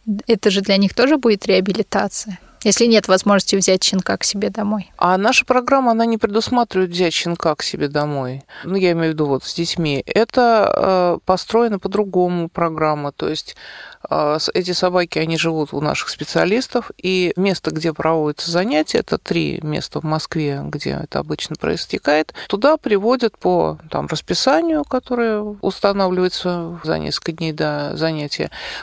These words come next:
Speaker 2: приводят, э, детей родители. То есть это занятие. Вот таких собак в семьи мы не передаём, потому что такая подготовка собаки серьёзная, специальная, она,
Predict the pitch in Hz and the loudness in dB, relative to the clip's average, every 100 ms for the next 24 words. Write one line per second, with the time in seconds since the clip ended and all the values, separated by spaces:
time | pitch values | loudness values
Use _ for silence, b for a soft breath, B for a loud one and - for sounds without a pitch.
0 | - 196 214 294 285 214 - - - - | -2 0 2 2 0 -4 -6 -4 -2 -2
1 | - - 165 175 - 196 202 175 156 151 | -4 -6 -6 -6 0 0 2 0 -2 -6
2 | 147 - 143 139 165 165 214 - 185 180 | -6 -6 -6 -4 -2 0 -2 -2 -2 0
3 | 175 175 151 - - 151 - B B B | 0 -2 -2 -6 -8 -10 -12 B B B
4 | B - 160 - 180 185 202 - 202 196 | B -4 -4 0 -2 0 -2 0 2 0
5 | 185 - 262 269 240 185 180 190 175 185 | 0 -2 0 2 2 0 0 0 -2 0
6 | 180 190 214 277 277 - - 165 180 175 | 0 2 2 0 -2 -6 -4 -4 -2 -6
7 | - 170 B B - 180 196 175 175 180 | -6 -6 B B 2 4 4 2 0 0
8 | 190 180 - - 190 226 277 - - 185 | 2 0 0 0 2 2 0 -2 -4 0
9 | 185 180 160 151 - 160 - 175 151 147 | 2 2 0 -4 -2 -4 0 0 0 0
10 | - - 175 196 220 208 | 0 2 2 2 2 2